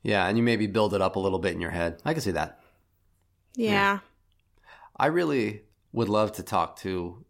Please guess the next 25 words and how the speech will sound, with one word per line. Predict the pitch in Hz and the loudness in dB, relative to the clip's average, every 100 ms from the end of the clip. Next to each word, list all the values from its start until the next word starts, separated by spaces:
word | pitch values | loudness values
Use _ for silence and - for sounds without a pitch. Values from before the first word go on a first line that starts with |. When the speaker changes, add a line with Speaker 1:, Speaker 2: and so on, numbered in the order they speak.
| _ | _
Speaker 1:
some | - 104 | -6 -4
of | 95 | -2
the | 90 | -2
people | 101 95 | -2 -2
that | 92 76 | -4 -4
were | 80 | -4
there. | 98 95 | -2 0
If | 135 131 | -2 -2
you've | 139 180 | -2 0
watched, | 170 170 - - | 0 -2 -14 -6
there's | 127 139 147 | 0 2 0
a | |
video, | 101 127 113 90 | 0 2 2 2
Matt | 87 107 - | 0 -2 -2
Colville, | - 120 117 135 135 | -2 -2 0 0 0
I | 123 | 0
think | 135 135 | -2 -4
his | 135 | -4
name | 147 139 | -2 -2
is. | 143 147 - _ _ _ _ | -2 -6 -10 _ _ _ _
He | 131 | 0
does | 127 113 101 - - - | 2 2 -2 -10 -14 0
D | 120 110 | 2 2
and | 101 | 2
D | 104 104 104 104 101 104 101 98 | 2 2 2 2 0 -2 -4 -6